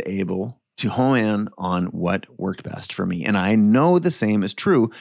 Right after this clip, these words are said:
because I've talked to hundreds and thousands of people face to face, after talks, at meetups, at trade shows, at my events, that action is what helps us get clarity.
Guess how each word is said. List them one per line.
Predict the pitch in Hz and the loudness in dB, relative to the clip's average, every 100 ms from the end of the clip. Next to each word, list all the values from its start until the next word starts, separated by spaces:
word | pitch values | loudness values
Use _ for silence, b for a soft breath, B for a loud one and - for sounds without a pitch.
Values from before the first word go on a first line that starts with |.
| B - | B -6
because | 120 104 | -4 -2
I've | 98 - | -4 -4
talked | 123 113 123 - - | -4 -4 -4 -10 -16
to | - 95 92 95 _ _ _ | -6 -4 -4 -8 _ _ _
hundreds | - 120 117 110 - - | -6 0 2 0 -4 -6
and | 104 90 | -4 -4
thousands | - - - 82 92 120 117 107 | -8 -12 -6 -2 0 2 2 0
of | - 92 - | -2 -10 -6
people | - 107 - - _ _ _ _ _ _ _ _ | -4 -4 -6 -12 _ _ _ _ _ _ _ _
face | - - 117 127 - | -12 -2 0 0 -4
to | 127 | -8
face, | - 127 107 78 - | -4 0 0 -2 -8
after | 87 82 - 117 | -8 -8 -4 -2
talks, | 104 123 110 90 - | -2 -2 -4 -6 -12
at | - 104 113 - | -6 -4 -4 0
meetups, | 117 127 107 80 - _ _ _ - | 4 4 2 -4 -16 _ _ _ -16
at | 110 113 110 | -10 -8 -6
trade | - 127 123 123 | -2 0 0 0
shows, | 98 78 - - _ _ _ | -4 -6 -10 -14 _ _ _
at | 101 113 | -6 -2
my | 110 113 | 0 0
events, | 117 104 120 - - - _ _ - | 0 0 -2 -4 -10 -14 _ _ -8
that | 107 - - | -6 -6 -8
action | 90 101 127 - - 113 113 - _ - | -6 -2 -2 -4 -2 -2 -2 -6 _ -4
is | 101 92 | -4 -2
what | 87 92 - - _ _ | -4 -4 -6 -16 _ _
helps | - 98 92 - | -8 -6 -6 -6
us | 87 - - - | -6 -8 -14 -10
get | - - | -10 -10
clarity. | - 78 64 57 - | -12 -12 -14 -16 -20